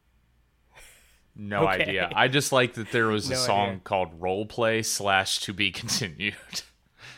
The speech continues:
Speaker 2: Yeah, that is, that is a funny one. I like that. That is a really weird song title. Um, okay,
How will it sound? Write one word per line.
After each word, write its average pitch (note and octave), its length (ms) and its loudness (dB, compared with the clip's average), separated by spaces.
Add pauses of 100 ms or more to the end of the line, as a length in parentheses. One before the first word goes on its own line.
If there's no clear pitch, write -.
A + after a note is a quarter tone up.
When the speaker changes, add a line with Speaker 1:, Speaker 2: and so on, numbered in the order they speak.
Speaker 2:
Yeah, D#3+ 460 2
that C3+ 160 -2
is, F#3 160 -4
that D#3+ 220 -2
is G#3+ 100 -6
a A#3+ 60 -6
funny A#3 260 -2
one. B2 220 -4
I B2+ 100 -4
like F3 260 -6
that. G#2+ 220 -10
That B2+ 220 -6
is C#3 180 -6
a B2+ 80 -8
really C3 300 -8
weird C3 360 -10
song C3+ 280 -8
title. A2 420 -12 (340)
Um, B2+ 880 -6
okay, A#2+ 340 -4